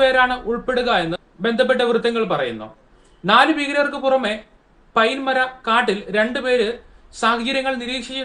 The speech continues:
നിൽപ്പുണ്ടായിരുന്നായിരിക്കും എന്ന് റിപ്പോർട്ടുകൾ ഉണ്ട്. ഭീകരരെ കണ്ടെത്തുവാനുള്ള ദ്രുതഗതിയിലുള്ള നീക്കമാണ് പ്രത്യേക സൈന്യം നടത്തിവരുന്നത്. അന്നേ ദിവസം മേഖലയിൽ ഭീകര സാന്നിധ്യം ഉണ്ട് എന്ന് ഇന്റലിജൻസ് വിവരം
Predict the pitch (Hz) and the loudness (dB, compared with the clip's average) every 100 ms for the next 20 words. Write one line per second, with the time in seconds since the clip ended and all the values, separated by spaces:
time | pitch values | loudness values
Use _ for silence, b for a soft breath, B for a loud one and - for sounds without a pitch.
0 | 240 220 277 262 254 240 247 247 240 247 | -4 -4 -4 0 2 2 -2 -4 -4 -8
1 | 247 _ 214 214 151 170 214 220 208 196 | -12 _ -6 -4 -4 -2 0 2 2 0
2 | 185 160 135 110 110 _ _ b b b | -2 -6 -10 -10 -12 _ _ b b b
3 | 160 208 240 240 247 240 226 208 233 247 | -2 0 2 0 0 0 -2 -4 -4 -2
4 | 233 233 - 165 196 226 254 233 240 247 | -2 -4 -6 0 2 2 0 0 -2 -6
5 | 240 240 220 226 254 226 196 185 185 220 | -4 -2 -2 -2 -2 -2 -4 -4 -4 -2
6 | 214 214 - 202 220 180 170 196 196 196 | -2 -2 -2 -2 -2 -4 -6 -6 -4 -4
7 | 151 123 107 113 - b b b 208 262 | -4 -6 -12 -14 -18 b b b -2 -2
8 | 277 277 254 240 - - 220 233 262 269 | -2 -4 -2 -2 -4 -6 -2 0 0 -2
9 | 220 240 262 269 254 240 247 254 240 233 | -4 -6 -2 -2 0 0 -2 -4 -6 -2
10 | 269 202 170 175 220 220 247 254 254 - | 0 0 -4 -4 -4 -2 -2 -4 -6 -6
11 | 226 240 | 0 0